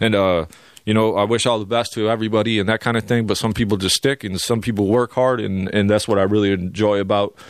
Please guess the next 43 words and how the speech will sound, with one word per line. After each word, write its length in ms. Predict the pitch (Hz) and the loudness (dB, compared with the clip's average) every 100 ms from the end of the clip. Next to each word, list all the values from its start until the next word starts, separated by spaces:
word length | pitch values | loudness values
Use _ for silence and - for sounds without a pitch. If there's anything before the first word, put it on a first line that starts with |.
| - - | -12 -2
you 80 | |
know, 80 | 104 | 0
our 120 | 104 | 2
relationship, 600 | 117 113 110 104 - 117 | 2 0 0 0 0 -2
'cause, 240 | - 104 90 | 0 -2 2
uh, 220 | 95 92 | 0 0
Deuces 360 | 87 143 135 107 | 0 0 0 -2
is 120 | 92 | 0
always 280 | 120 123 - | 0 -2 -2
putting 220 | 127 110 | -2 -2
out 100 | 113 | -4
material. 480 | 107 127 117 113 101 - - - | -4 -2 2 2 -2 -10 -18 -4
He's 180 | 117 107 | 0 2
always 200 | 107 104 | 0 0
doing 160 | 98 | -4
freestyles. 640 | 90 131 117 123 117 110 101 | -2 -2 0 0 2 0 -2
He's 180 | 104 107 | -4 0
always, 300 | 107 98 98 | 2 2 0
uh, 320 | 95 92 76 65 71 90 | 2 0 -2 -6 -12 -4
dropping 320 | 110 117 107 | -2 -2 -6
the 80 | 107 | -6
next 240 | 113 - | -6 -4
track, 300 | - 123 113 - - - - - | -2 -2 -2 -8 -20 -20 -18 -4
and, 460 | 98 101 95 98 95 | -2 0 -2 -2 0
um, 420 | 95 92 87 82 - _ _ _ _ - - - - | 2 0 -2 -6 -12 _ _ _ _ -20 -20 -16 -2
he's 260 | 127 127 120 | 2 2 2
gotten 300 | 131 123 113 | 0 -2 -4
really 160 | 123 110 | -4 -2
good 220 | 113 123 | 0 2
at, 220 | 113 110 | 0 0
like, 260 | 107 101 104 | -2 -2 -2
uh, 240 | 95 90 - | -2 0 0
engineering 520 | 113 104 107 113 110 | -4 -4 -2 0 0
and, 140 | 98 92 | -2 0
and 180 | 101 95 | 0 0
recording 320 | 98 127 117 | -2 0 0
his 140 | 101 107 | 0 0
own 160 | 127 | 2
music 300 | 110 95 87 | 2 0 -2
as 80 | 85 | -2
well. 320 | 92 127 104 | 0 0 0
So, 320 | - 101 98 | -4 -2 -2
like, 340 | 95 95 90 | 0 -2 -4